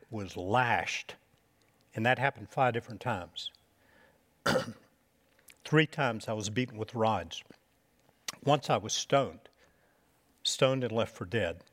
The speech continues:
Three times I was shipwrecked. A night and a day I was adrift at sea. He goes on and on and on and on and on.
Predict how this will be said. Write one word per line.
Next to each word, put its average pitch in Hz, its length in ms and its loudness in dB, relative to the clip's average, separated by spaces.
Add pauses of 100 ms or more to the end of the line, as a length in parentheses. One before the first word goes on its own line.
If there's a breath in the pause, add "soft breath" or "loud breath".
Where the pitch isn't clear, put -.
(560 loud breath)
Three 135 240 2
times 131 400 0
I 120 60 -4
was 110 140 -2
shipwrecked. - 600 -6
A 107 40 -6
night 127 240 0
and 117 80 -8
a 117 40 -6
day 123 240 2
I 107 40 0
was 92 180 -6
adrift 107 380 -4
at 110 60 -8
sea. 139 140 2
He 107 80 -6
goes 98 300 -10
on 156 240 2
and 98 120 -8
on 143 240 2
and 107 140 -8
on 131 200 0
and 113 140 -6
on 113 200 -4
and 107 100 -10
on. 113 140 0